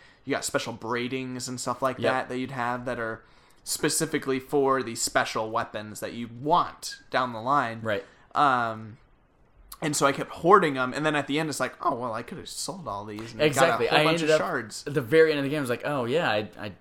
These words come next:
Speaker 2: didn't need most of these
Speaker 1: Yeah.
Speaker 2: at all." And I,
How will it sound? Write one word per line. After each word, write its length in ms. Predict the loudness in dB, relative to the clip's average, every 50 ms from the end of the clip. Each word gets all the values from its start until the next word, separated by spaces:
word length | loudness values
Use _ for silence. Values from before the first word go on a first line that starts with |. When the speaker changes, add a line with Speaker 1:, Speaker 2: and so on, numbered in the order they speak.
| _ _ _ _ _ -12
Speaker 2:
didn't 260 | -10 -10 -10 -10 -10
need 200 | -10 -10 -10 -10
most 300 | -10 -10 -10 -10 -12 -12
of 80 | -12 -12
these 220 | -10 -6 -2 -2
Speaker 1:
Yeah. 80 | -2 0
Speaker 2:
at 60 | 0
all." 320 | -2 -4 -6 -8 -12 -18 -20 _ _ _ _ -20 -16 -14
And 140 | -12 -10
I, 80 | -10